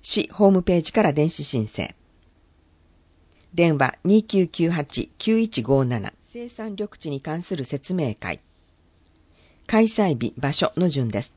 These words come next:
八月六日火曜、子どもと福祉の未来館。八月八日木曜、狭山ヶ丘コミュニティセンター。八月九日金曜、生涯学習推進センター。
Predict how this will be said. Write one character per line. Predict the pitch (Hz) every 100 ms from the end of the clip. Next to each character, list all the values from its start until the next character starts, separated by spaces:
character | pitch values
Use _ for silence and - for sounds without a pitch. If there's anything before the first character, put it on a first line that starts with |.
| _ _ _ _ _ _
八 | 185 -
月 | 233 240 185
六 | 180
日 | 170 160
火 | - 156
曜、 | 160 147 - _ _ _ _
子 | -
ど | 202 247
も | 220
と | 214
福 | 226 214
祉 | -
の | 147
未 | 117 131
来 | 143 113
館。 | - 78 - _ _ _ _ _ _ -
八 | 170 -
月 | 214 220 165
八 | 160
日 | 147 - -
木 | 143 143 190
曜、 | 165 - - _ _
狭 | - 190
山 | 202 202 185
ヶ | 165
丘 | 127 127 - -
コ | 185
ミ | 220
ュ | 226
ニ |
テ | 220
ィ | 185
セ | 185 151
ン | 117
タ | -
ー。 | - - _ _ _ _ _ _ _ -
八 | 147 -
月 | 214 -
九 | - 143 165 156
日 | 147
金 | - 170 165
曜、 | 151 - - _ _
生 | - 214 208
涯 | 190
学 | 180 175
習 | - 127
推 | 113 - 202
進 | - 202
セ | 208 165
ン |
タ | 143 -
ー。 | 69